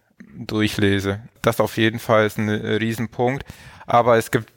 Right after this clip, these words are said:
ähm, noch andere Möglichkeiten. Wir haben auch gesehen, dass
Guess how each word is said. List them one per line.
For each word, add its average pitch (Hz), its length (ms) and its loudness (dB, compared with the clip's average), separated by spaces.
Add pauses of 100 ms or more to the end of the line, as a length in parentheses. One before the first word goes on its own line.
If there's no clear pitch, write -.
(140)
ähm, 110 760 0
noch 107 140 -2
andere 113 260 -2
Möglichkeiten. 101 1000 -2
Wir 104 100 4
haben 104 140 2
auch 101 140 -4
gesehen, 107 380 2
dass - 380 -2